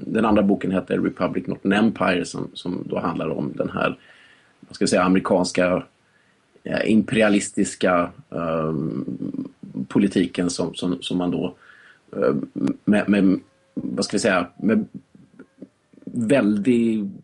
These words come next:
kraft försöker genomföra efter,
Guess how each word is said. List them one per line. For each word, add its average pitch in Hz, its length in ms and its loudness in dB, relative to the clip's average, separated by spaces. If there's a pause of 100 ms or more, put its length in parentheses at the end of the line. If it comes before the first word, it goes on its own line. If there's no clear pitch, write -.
(180)
kraft - 580 -4
försöker 101 360 -6
genomföra 92 600 -4
efter, - 680 -6